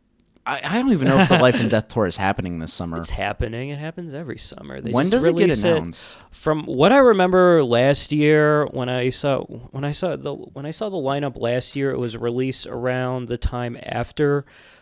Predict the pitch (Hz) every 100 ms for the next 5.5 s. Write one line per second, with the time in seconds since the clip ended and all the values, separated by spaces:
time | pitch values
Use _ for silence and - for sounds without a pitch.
0 | _ - 131 - 135 131 131 131 117 113
1 | 117 - 135 127 117 - 113 123 - 123
2 | 127 127 - 131 127 123 113 101 101 113
3 | 123 127 131 135 87 87 117 113 139 165
4 | 170 120 - - - 120 127 - 131 120
5 | 117 107 107 107